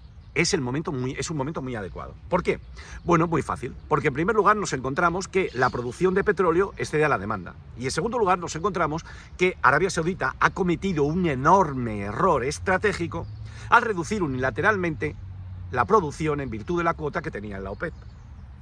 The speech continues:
Nos encontramos que Arabia Saudita ahora mismo se encuentra en un problema importante. Por un lado, su tasa de crecimiento, la tasa de crecimiento de su economía, que ellos esperaban que estuviera por encima del cuatro por ciento,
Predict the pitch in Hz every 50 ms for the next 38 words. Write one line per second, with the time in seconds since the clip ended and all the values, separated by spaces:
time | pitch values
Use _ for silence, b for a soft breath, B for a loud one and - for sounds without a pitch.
0 | B B B B B - 110 - 95 101 107 202 208 190 143 139 170 - - -
1 | 110 117 127 147 139 - 143 160 180 170 175 170 143 139 147 165 185 - 139 139
2 | 160 175 185 - 123 120 131 151 196 190 156 - 107 98 - 190 196 170 - -
3 | 76 - - B B B B B B B - - 123 123 170 240 247 208 170 170
4 | 151 120 113 - - - - - - 135 110 - 156 - 202 175 156 120 147 131
5 | - 131 127 170 196 180 185 156 117 101 160 143 165 151 143 131 - 143 156 139
6 | 135 139 123 139 127 127 143 208 226 175 - - 131 139 135 - - - 123 131
7 | 151 160 147 110 120 - 120 120 143 160 131 110 98 92 107 156 165 113 98 -
8 | 127 131 160 147 180 165 - 180 175 - 202 -